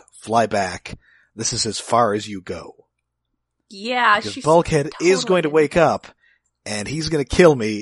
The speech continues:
Speaker 1: if I get you squooshed.
Speaker 2: <laughs> Which maybe he could have been thinking about back during that fight.
Speaker 1: Yes. But anyway, he does not know Miko particularly well because he does not set the autopilot himself.
Speaker 2: <laughs>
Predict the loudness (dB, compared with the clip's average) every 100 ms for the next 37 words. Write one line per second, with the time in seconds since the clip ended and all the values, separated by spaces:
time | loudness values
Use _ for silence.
0 | -6 -6 -4 -4 -4 -2 -4 -4 -8 -6
1 | -4 -6 -6 -10 -12 -10 -12 -12 _ _
2 | _ _ _ -20 -18 -18 -18 -20 -20 _
3 | _ _ -20 _ -10 -4 0 2 2 -2
4 | -4 -8 -18 -10 -8 -2 -4 -4 -6 -8
5 | -6 -10 -8 -6 -6 -6 -10 -10 -10 -10
6 | -10 -10 -14 -14 -6 -4 -4 -16 _ -20
7 | -20 -20 -20 -20 -20 -12 -10 -8 -10 -14
8 | -16 -18 -16 -16 -14 -16 -14 -2 0 0
9 | -4 -4 0 0 0 -4 -12 -8 -6 0
10 | 0 2 -2 -2 -4 -8 -6 -4 -2 2
11 | 2 2 0 -8 -8 -10 -4 -4 0 0
12 | 0 -2 -2 0 0 0 0 0 0 -6
13 | -10 -8 -8 -10 -20 -20